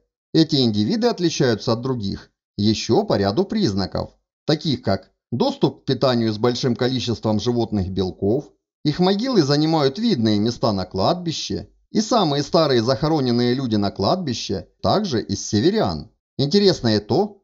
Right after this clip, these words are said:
что на обоих кладбищах обнаружены лошади без голов. Все взрослые подростки имели оружие, а женщины к мужчинам присоединялись, вероятно, по пути.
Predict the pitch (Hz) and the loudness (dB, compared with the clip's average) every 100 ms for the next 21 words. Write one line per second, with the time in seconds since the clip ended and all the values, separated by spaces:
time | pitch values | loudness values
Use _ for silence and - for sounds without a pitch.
0 | _ - 214 262 254 208 135 104 - 101 | _ 0 2 2 2 2 2 2 0 0
1 | 165 175 110 - 90 - - 117 131 147 | 0 -2 -6 -6 -8 -10 -6 -2 0 0
2 | 127 110 98 92 165 - 113 95 98 101 | 0 -2 -2 0 0 0 -2 -2 -2 0
3 | 104 185 202 90 - _ _ _ - 165 | 0 0 0 -4 -8 _ _ _ 0 2
4 | 147 165 165 - 127 117 98 104 120 - | 4 2 2 2 0 0 0 2 0 -2
5 | - 107 101 101 104 131 220 240 143 87 | -2 -2 0 0 0 0 0 -2 -2 -2
6 | 90 147 - _ _ 110 92 127 233 247 | -4 -6 -10 _ _ -2 0 0 0 -2
7 | 247 240 190 185 - 131 107 117 123 123 | -2 0 0 0 0 0 0 0 -2 0
8 | 147 156 156 113 95 - 107 101 95 95 | 0 0 0 0 -2 -2 -2 0 0 0
9 | 123 123 190 254 - 107 82 | 0 -2 -2 -4 -4 -4 -6